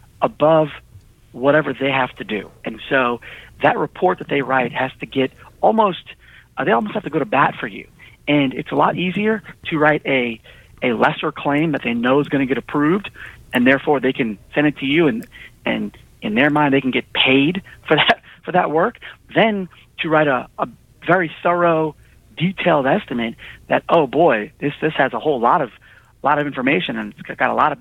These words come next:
a big check that's gonna come attached to this. We're gonna gut some of these items. And then all of a sudden that adjuster has to send it back to you and, and deal with those issues. And so,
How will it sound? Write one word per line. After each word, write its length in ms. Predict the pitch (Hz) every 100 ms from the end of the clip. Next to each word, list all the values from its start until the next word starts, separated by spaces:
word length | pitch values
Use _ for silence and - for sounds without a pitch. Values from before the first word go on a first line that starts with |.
| -
a 40 |
big 200 | - 165 -
check 240 | 202 214
that's 160 | 143 -
gonna 140 | 123
come 180 | - 123
attached 300 | 123 123 -
to 60 |
this. 480 | 127 131 - - -
We're 60 | 185
gonna 140 | 202
gut 260 | 160 156 - -
some 120 | 139
of 60 | 127
these 220 | 127 113
items. 400 | 113 104 95 104 - - - -
And 120 | 139 147
then 80 |
all 160 | 156 165
of 80 | 139
a 20 |
sudden 180 | 170 147
that 120 | 139
adjuster 400 | 123 139 147 -
has 180 | 131 117 -
to 220 | 127 117 - - - -
send 120 | 135
it 60 | 135
back 220 | 135 -
to 80 | 117
you 480 | 170 233 214 185 - - - -
and, 360 | - 131 127 120
and 420 | - 123 113 - -
deal 160 | 165
with 100 | 165
those 200 | 156 139
issues. 380 | 135 185 127 117
And 200 | 117 117 -
so, 320 | 143 135 127